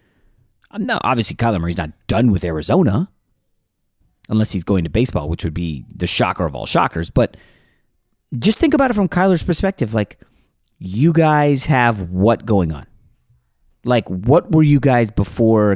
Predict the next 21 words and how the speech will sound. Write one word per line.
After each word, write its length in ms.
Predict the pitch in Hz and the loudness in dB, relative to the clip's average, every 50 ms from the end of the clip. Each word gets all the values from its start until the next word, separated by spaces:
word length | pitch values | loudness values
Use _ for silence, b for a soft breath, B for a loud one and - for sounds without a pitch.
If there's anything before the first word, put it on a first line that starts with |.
| - _ - | -2 _ -8
Cliff 180 | - - 110 - | -4 -4 -4 -2
Kingsbury 320 | - 107 104 95 92 87 | 0 -2 0 0 -2 -2
got 200 | 78 87 80 78 | -2 -2 -4 -6
here? 80 | 73 69 | -8 -8
You 160 | 73 76 85 | -8 -4 -2
were 100 | 90 90 | -2 -2
Steve 360 | - - - - 135 131 123 | -4 -6 -4 -2 -2 0 2
Wilkes 360 | 123 120 117 110 - - - - | 2 2 2 0 -2 -6 -16 -10
and 540 | - - 101 95 95 95 92 92 92 92 | -6 -4 -2 0 0 0 0 0 0 0
maybe 220 | 95 98 95 95 92 | 0 0 0 0 0
a 60 | 90 | 0
one 200 | 85 90 92 90 | 0 0 0 0
or 60 | 90 | 0
two 160 | 85 - 92 | -2 -2 -2
win 200 | 85 87 85 82 | -2 0 -2 -2
team, 300 | 78 - 85 85 80 82 | -4 -4 -4 -4 -2 -2
right? 180 | 92 117 147 - b b b b b - | 0 -2 -2 -4 b b b b b -6
The 80 | 120 | -2
Josh 280 | 101 127 120 127 127 - | 0 2 2 2 2 2
Rosen 260 | 120 117 107 113 110 | 0 2 2 2 0
experiment 580 | 107 - - - 110 110 107 104 101 95 - | 0 -2 -2 -2 0 0 2 2 0 0 -2